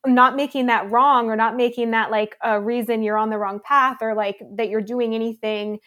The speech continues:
that you shouldn't be doing, but just, oh, no, normalizing that and, like,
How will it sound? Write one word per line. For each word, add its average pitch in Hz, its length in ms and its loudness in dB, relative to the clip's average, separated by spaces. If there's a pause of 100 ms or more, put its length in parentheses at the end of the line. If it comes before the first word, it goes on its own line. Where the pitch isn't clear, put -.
(240)
that 240 140 0
you 226 100 -4
shouldn't 220 260 -2
be 220 100 -4
doing, 247 320 -4
but 202 120 -6
just, 220 400 -8 (120)
oh, 277 160 2
no, 214 320 -4 (220)
normalizing 220 800 0
that 202 200 0
and, 214 160 -4
like, 196 220 -6